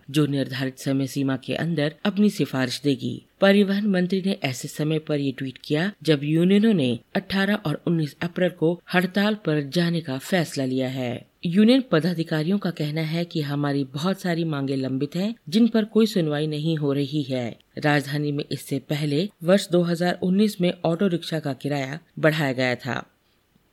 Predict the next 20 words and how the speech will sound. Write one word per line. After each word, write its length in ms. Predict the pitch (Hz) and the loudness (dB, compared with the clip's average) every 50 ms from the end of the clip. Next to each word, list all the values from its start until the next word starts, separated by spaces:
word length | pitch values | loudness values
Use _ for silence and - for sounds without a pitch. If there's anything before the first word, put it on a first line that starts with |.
| _ _ _ _ 156 | _ _ _ _ -8
ब्रेबॉर्न 460 | 143 165 196 214 185 208 214 233 262 | 2 4 6 6 6 6 4 2 2
स्टेडियम 440 | 254 - - 220 214 214 233 233 220 | 0 2 2 4 4 6 4 4 4
में 140 | 214 214 214 | 4 2 2
यहाँ 360 | 208 185 175 180 180 180 - | 2 2 2 2 0 -2 -4
खेले 300 | - - 170 175 180 185 | -4 -2 -2 0 0 0
गए 140 | 165 165 151 | 0 0 0
मुकाबले 480 | 147 147 147 - 156 156 156 160 160 160 | 0 -2 -4 -4 -4 -4 -2 -2 -2 -2
में 120 | 160 156 | -2 -4
कोलकाता 500 | 160 - 151 143 - 147 139 - - 143 | -4 -4 -6 -4 -4 -6 -8 -8 -8 -8
नाइट 300 | 139 139 139 135 - - | -6 -6 -6 -6 -6 -4
राइडर्स 320 | 139 139 143 151 165 160 | -2 -2 -2 -2 -2 -4
के 140 | - - 135 | -4 -6 -8
खिलाफ 500 | 123 - 131 135 151 160 147 139 - - _ | -6 -6 -4 -4 -2 -2 -2 -4 -6 -12 _
सनराइजर्स 840 | - - 220 226 226 208 208 196 202 196 190 - 202 196 - - | 0 4 6 6 6 6 4 4 2 0 0 0 -2 -2 -2 -6
हैदराबाद 720 | - 143 143 139 139 139 139 143 139 131 135 139 170 185 180 | -6 -2 -2 -2 -2 -2 -2 -4 -4 -4 -4 -4 -2 0 0
ने 200 | 156 143 147 147 | 0 0 -2 -2
सात 360 | - - 151 135 131 - - | -4 -4 -6 -6 -6 -6 -6
विकेट 340 | 135 139 131 - 165 165 160 | -4 -4 -4 -2 -4 -4 -4
से 180 | - - 147 | -4 -4 -4
मैच 460 | 135 131 135 139 139 135 131 - - | -2 -2 -2 -2 -2 -4 -6 -8 -14